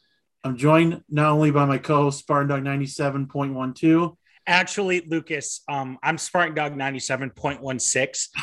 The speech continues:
Speaker 2: Uh, Spartan Dog ninety-seven point one two took ivermectin and, um, <laughs> shit his lungs out of his ass.
Speaker 1: Oh, so we got another up-, firmware upgrade.
Speaker 2: Yes.
Speaker 1: Okay, so point one six, and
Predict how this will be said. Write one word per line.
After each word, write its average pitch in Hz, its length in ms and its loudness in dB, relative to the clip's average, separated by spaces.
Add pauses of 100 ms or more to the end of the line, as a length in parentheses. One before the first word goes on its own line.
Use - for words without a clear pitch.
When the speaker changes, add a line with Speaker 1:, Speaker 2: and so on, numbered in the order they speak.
(380)
Speaker 2:
Uh, 139 140 4
Spartan 185 440 4
Dog 180 200 6
ninety-seven 147 560 0
point 143 320 -4
one 135 240 -2
two 135 280 -4
took - 320 -4
ivermectin 135 920 0 (440)
and, 135 420 0
um, 120 320 -4
<laughs> - 20 -8
shit - 460 0
his 131 320 0
lungs 135 500 -2
out 120 200 -2
of 123 60 -8
his 113 120 -8
ass. 101 580 -6 (480)
Speaker 1:
Oh, 139 260 0
so 147 200 -2
we 147 80 2
got 151 160 4
another 139 300 2
up-, - 220 -4
firmware 139 400 -2
upgrade. 123 440 -8 (400)
Speaker 2:
Yes. 123 560 -4
Speaker 1:
Okay, 135 400 -4
so - 200 -6
point 175 280 4
one 165 120 4
six, 165 380 0
and 143 260 0